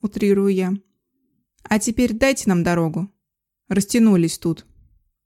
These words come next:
"Не так быстро, мышка". Лиза намеренно использует прозвище, данное мне Демидом. Она переводит свой змеиный взгляд на Максимова и млеет. В буквальном смысле.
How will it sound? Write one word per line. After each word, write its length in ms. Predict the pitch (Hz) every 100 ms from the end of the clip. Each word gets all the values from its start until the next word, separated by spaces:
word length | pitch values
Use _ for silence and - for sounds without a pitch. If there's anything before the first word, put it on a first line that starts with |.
| _ _ _ _ _ -
"Не 220 | 269 277
так 260 | 285 247
быстро, 420 | 233 277 - - 180
мышка". 500 | 202 214 - - 208 _ _ _ _ _ _ _ _ _ _
Лиза 260 | 226 262 254
намеренно 500 | 262 262 254 185 170
использует 460 | - - 190 165
прозвище, 460 | - 202 208 180 -
данное 340 | 165 175 175
мне 160 | 175 170
Демидом. 560 | 165 185 180 208 202 _ _ _ _ _ _ _ _ _ -
Она 200 | 226 294
переводит 440 | 262 240 233 202
свой 180 | - 202
змеиный 340 | 185 196 190
взгляд 280 | 180 185 170
на 80 | 175
Максимова 520 | 170 - - 254 226
и 240 | - - 208
млеет. 520 | 196 170 147 147 _ _ _ _ _
В 100 | 175
буквальном 640 | 165 165 226 190 233 226
смысле. 540 | 220 - 180 - -